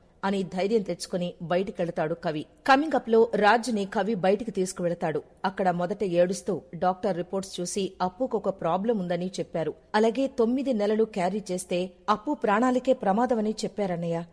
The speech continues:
"నా పరిస్థితుల్లో నువ్వుంటే ఏ నిర్ణయం తీసుకుంటావ్?" అని అడుగుతాడు కవి ఏడుస్తూ. "అప్పుని ఒప్పించి ముందా బిడ్డను తీసేయిస్తాన్రా" అంటాడు రాజ్ ఆవేదనగా. "అయితే ఒప్పించన్నయ్య, సమస్య అప్పుకి కాదు, వదినకి" అంటాడు కవి ఏడుస్తూ.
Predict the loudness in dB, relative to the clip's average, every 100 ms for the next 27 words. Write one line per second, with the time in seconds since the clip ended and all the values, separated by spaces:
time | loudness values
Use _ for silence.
0 | -6 -6 -4 -4 -4 -6 -4 -2 -2 -2
1 | -2 -2 -2 -4 -2 -2 0 0 -2 -4
2 | -4 -6 -6 -6 -6 -8 -6 -2 0 -2
3 | -2 -2 -2 -2 -4 -4 -2 -2 -4 -6
4 | -10 -14 _ -20 _ 2 2 0 2 2
5 | 2 0 0 -2 -2 0 2 2 2 2
6 | 4 4 4 -2 -2 -2 -2 -4 -2 -2
7 | -4 -8 -6 -2 0 2 2 0 -4 -4
8 | 0 0 0 -2 -4 -6 -8 -20 -6 -4
9 | 0 2 0 -2 -6 -4 -4 -2 -2 -4
10 | -14 -20 -14 -6 -4 -4 -2 0 -2 -2
11 | -4 -2 -4 -6 -4 -4 -4 -6 -4 -2
12 | 0 -2 -2 -12 -14 -16 -6 -4 -2 -2
13 | -2 -2 -2 -2 -2 -2 -6 -10